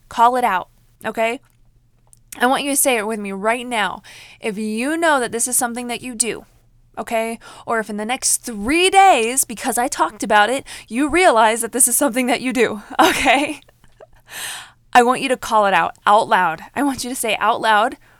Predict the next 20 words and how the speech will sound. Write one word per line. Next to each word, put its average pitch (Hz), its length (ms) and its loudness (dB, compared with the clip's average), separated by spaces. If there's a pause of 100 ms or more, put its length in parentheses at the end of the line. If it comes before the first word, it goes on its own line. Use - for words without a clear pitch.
(160)
right 214 380 -2
now, 233 400 0 (180)
"I 220 100 -8
don't 190 160 -12
care 185 220 -12
where 185 220 -10
you 196 220 -12
are, 202 140 -4
you 208 180 -8
better - 300 -12 (180)
do 208 180 -10
it," - 140 -20 (120)
okay? 233 420 -2 (1300)
If 220 140 -6
this 208 180 -2
is 208 100 -4
something 226 220 -6
that 254 120 -8
you 320 80 -6
do, 208 280 -6